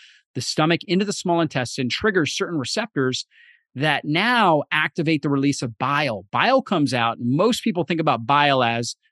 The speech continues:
fat digestion, fat emulsification, kinda like soap breaking down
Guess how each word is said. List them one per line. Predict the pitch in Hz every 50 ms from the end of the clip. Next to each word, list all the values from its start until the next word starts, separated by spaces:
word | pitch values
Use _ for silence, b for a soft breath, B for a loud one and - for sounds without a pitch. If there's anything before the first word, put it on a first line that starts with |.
| _ _ _
fat | - - - 160 151 151 151 156 - -
digestion, | 139 147 127 120 123 131 123 - - - 101 87 -
fat | - - 139 131 143
emulsification, | 143 139 131 131 - - 113 127 120 - 123 110 107 - - 95 85
kinda | - 135 135 127
like | 120 113 -
soap | - - - 147 143 139 135 - -
breaking | - 131 127 120 - 139
down | 123 127 123 123 123 127 120